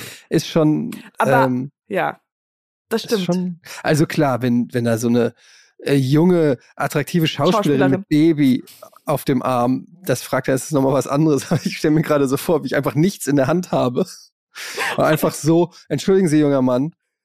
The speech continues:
Speaker 1: äh, können Sie mir, mein Schuh ist offen, können Sie ihn kurz zumachen?" Und er guckt dich einfach so an, fragt sich, "Warum machst du es nicht selbst?" So,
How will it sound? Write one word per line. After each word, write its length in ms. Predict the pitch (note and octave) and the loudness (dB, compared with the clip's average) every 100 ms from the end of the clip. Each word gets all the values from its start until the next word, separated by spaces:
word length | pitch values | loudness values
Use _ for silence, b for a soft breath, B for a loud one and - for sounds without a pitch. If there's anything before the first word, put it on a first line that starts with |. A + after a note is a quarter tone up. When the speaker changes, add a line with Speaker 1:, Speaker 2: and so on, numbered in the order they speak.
| _ | _
Speaker 1:
äh, 160 | C3 | -6
können 180 | - D#3 | -2 0
Sie 80 | D3 | 2
mir, 100 | D3+ | 2
mein 240 | C#3+ C#3+ | 0 -2
Schuh 200 | C3+ G#3+ | 0 0
ist 100 | F3 | 0
offen, 160 | C3+ - | -2 -2
können 140 | D3 | -2
Sie 60 | C#3 | -2
ihn 60 | B2 | 0
kurz 340 | D3 - - | -2 -2 -10
zumachen?" 480 | - F#3 B2 G#2 B2 _ _ _ _ _ _ _ _ - | -6 -2 -2 -4 -10 _ _ _ _ _ _ _ _ -2
Und 120 | C#3+ | 0
er 80 | D3 | 0
guckt 240 | D#3 - | -2 -4
dich 160 | D#3 D3 | 0 0
einfach 180 | C3+ | 2
so 120 | C3 C#3+ | 0 2
an, 200 | D3+ - | 2 -2
fragt 240 | - C#3 | -4 -4
sich, 80 | - | -2
"Warum 120 | B2+ B2 | 0 0
machst 160 | C3 | -2
du 40 | C#3 | -4
es 100 | - | -4
nicht 160 | A2+ | -2
selbst?" 340 | B2+ D3 C#3 | 2 0 -2
So, 120 | E3+ | -6